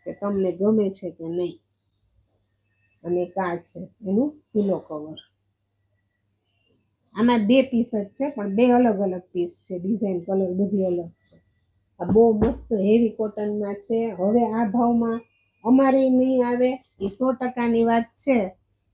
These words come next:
એટલે લેવી હોય તો ફટાફટ લઈ લેજો. કદાચ એકાદી વધારે લઈ લેશો ને તોય થશે કે, "વાહ, સારું છે, હાલો." આપણે આને આ બ્લેક કલરમાં જ છે.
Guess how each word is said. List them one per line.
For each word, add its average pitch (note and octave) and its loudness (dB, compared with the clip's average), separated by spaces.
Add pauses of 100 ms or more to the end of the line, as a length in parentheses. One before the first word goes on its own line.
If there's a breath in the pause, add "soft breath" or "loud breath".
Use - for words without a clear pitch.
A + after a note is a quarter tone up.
(1600)
એટલે G3+ -4
લેવી B3 6
હોય B3 4
તો G#3 -4
ફટાફટ A3 -6
લઈ C4 2
લેજો. G#3 -2
કદાચ G#3+ 0
એકાદી A3+ 2
વધારે A3+ 4
લઈ C4 2
લેશો D4+ -2
ને B3 -2
તોય A#3 -2
થશે - -8
કે, F#3 -6
"વાહ, G3 -2
સારું G3+ -6
છે, F#3 -10
હાલો." G3 -4 (1300)
આપણે B3 -20 (1900)
આને G3 -2
આ - 0
બ્લેક G3 -2
કલરમાં F#3 -2
જ E3+ -12
છે. - -12